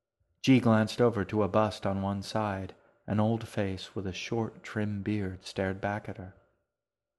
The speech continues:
As she passed, the bust blinked. G gulped and hurried after the queen, who was standing at one of the windows gazing out. Beyond, there was a small group of trees,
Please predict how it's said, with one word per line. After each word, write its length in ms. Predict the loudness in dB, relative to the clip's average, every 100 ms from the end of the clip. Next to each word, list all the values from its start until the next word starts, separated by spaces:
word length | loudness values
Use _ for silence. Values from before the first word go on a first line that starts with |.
| _ _ -10
As 80 |
she 160 | -6 -6
passed, 600 | -6 -2 -2 -4 -10 -20 _ _ _ _ _ _ _ _
the 60 | -6
bust 420 | -4 -4 -6 -14 -10
blinked. 420 | -4 -4 -4 -16 -20 _ _ _ _ _ _ _ _ _ _ _ _
G 180 | 4 4
gulped 420 | 6 2 2 -2
and 140 | -2 4
hurried 260 | 4 4
after 280 | 2 -2 -6
the 80 | -8
queen, 380 | -4 -2 -2 -4
who 120 | -4
was 140 | -6
standing 440 | -4 -2 -2 -4 -6
at 120 | -6
one 120 | -6
of 120 | -4
the 60 | -2
windows 500 | -2 -2 -2 -6 -4
gazing 400 | -2 -2 -4 -4
out. 260 | -6 -6 -14 _ _ _ _ _ _ _
Beyond, 500 | 4 6 8 6 2
there 100 | -2 -4
was 140 | -4
a 40 |
small 400 | -6 -2 2 2
group 260 | 0 -4 -4
of 100 | -8
trees, 480 | -8 -4 -2 -2 -6